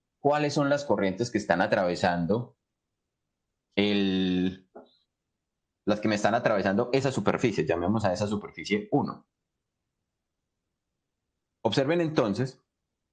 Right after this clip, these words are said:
que si yo aplico la ley de Ampère, la ley de Ampère, ¿qué era lo que me decía? Me decía que si yo recorro esa trayectoria, que es la frontera de esa superficie,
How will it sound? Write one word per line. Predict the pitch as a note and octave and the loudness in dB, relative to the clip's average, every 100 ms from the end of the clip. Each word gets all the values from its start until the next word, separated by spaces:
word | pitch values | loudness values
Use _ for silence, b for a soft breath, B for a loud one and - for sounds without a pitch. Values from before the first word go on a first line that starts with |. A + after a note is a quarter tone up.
| _ _ _ _ | _ _ _ _
que | F#2+ | 0
si | F#2 | 0
yo | E2 | 0
aplico | F2+ C3+ C3+ | 0 0 2
la | C3 G2+ | 2 2
ley | F#2 | 2
de | F2 A#2+ | 2 0
Ampère, | B2 F#2 G#2+ - | 2 0 0 -2
la | F#2+ | 0
ley | F2+ | 2
de | F2+ | 0
Ampère, | G#2 A#2+ A#2+ | 0 -2 0
¿qué | |
era | B2+ | 0
lo | A2+ | 2
que | G2 | 0
me | F2+ | 0
decía? | F2 C3+ F2+ | 0 0 0
Me | F2+ | 0
decía | E2+ G2 A2 | 0 0 -2
que | - G2 | -2 -4
si | E2+ | -2
yo | F2+ | 0
recorro | A2+ - B2+ A#2+ B2 | 0 0 0 2 0
esa | A#2 B2 | 0 0
trayectoria, | A2 F2+ F2 - G2+ F#2+ G2+ A#2 - _ _ _ _ _ _ _ _ _ - | 0 0 -4 -2 -2 0 -2 -2 -8 _ _ _ _ _ _ _ _ _ -2
que | F2 | 0
es | |
la | G2+ | 2
frontera | - F#2 E2+ D#2 B2+ C3 | 0 0 0 0 0 0
de | A#2+ | 0
esa | A#2 B2 | -2 -2
superficie, | B2+ C3+ D3 A2+ B2 B2+ - | -2 0 0 0 0 -2 -6